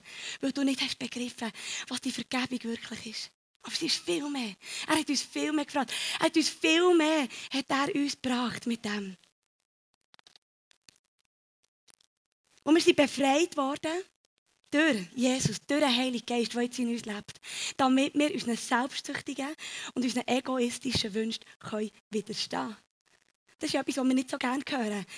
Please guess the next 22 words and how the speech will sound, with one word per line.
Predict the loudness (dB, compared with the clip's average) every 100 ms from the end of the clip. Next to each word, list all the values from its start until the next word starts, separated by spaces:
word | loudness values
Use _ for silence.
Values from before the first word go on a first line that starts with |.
| -16 -18 _
weil | 2 2
wir |
es | 0 2
wahnsinnig | 4 4 4 2 0
etwas | -2 -2 0
Schwieriges | 2 0 -2
finden. | -2 -2 -4
Und | -6
das | -6 -4
stimmt, | -4 -2 -2 -4 -8
ich | -4
finde | -2
es | -2
wirklich | -4 -4
wahnsinnig | -4 -2 -2 -2
etwas | -4 -6 -6
Schwieriges. | -6 -8 -12 -14 -12 -10 -4
Aber | -4 0
Jesus | 0 0 -2
hat | -4 -4
uns |
ein | -6